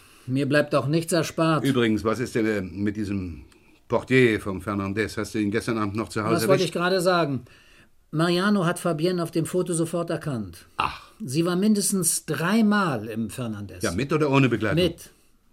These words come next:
Speaker 2: Und konnte Mariano den Typ beschreiben?
Speaker 1: Ein Kerl, auf den die Frauen fliegen.
Speaker 2: <laughs> Dann sag das mal unserem Phantomzeichner.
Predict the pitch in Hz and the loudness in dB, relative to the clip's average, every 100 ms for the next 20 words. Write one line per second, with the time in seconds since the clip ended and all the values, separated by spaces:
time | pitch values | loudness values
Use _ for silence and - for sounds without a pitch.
0 | _ _ - - 120 123 117 123 123 113 | _ _ -14 -4 -2 0 2 4 4 2
1 | 117 110 120 113 151 196 160 - _ _ | 0 -2 -6 -4 -4 -4 -6 -12 _ _
2 | _ _ _ _ 135 139 123 156 170 156 | _ _ _ _ -4 -4 -2 0 0 0
3 | 139 160 160 147 - 135 151 170 165 - | -2 -4 -2 -4 -8 -6 -2 -2 -2 -4
4 | 165 180 147 113 90 - 135 - 220 - | -4 -2 -2 -4 -6 -14 -14 -2 -2 -2
5 | - - _ _ - _ _ _ _ _ | -12 -12 _ _ -20 _ _ _ _ _
6 | _ _ - 87 107 - 110 104 101 110 | _ _ -14 -4 -4 0 0 0 0 0
7 | 113 101 101 104 98 127 113 - 110 101 | 0 0 0 -4 0 0 0 -2 -2 -2
8 | 110 | -4